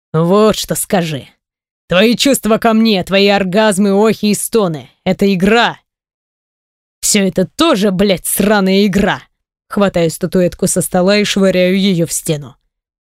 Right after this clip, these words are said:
Всё. Я срываюсь окончательно.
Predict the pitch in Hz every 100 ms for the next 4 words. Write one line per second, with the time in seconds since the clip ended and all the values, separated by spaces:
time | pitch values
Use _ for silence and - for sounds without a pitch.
0 | _ _ _ _ - - 151 - _ _
1 | _ _ _ _ _ _ 214 220 214 -
2 | 226 220 214 208 - 202 196 185 - 180
3 | 156 143 -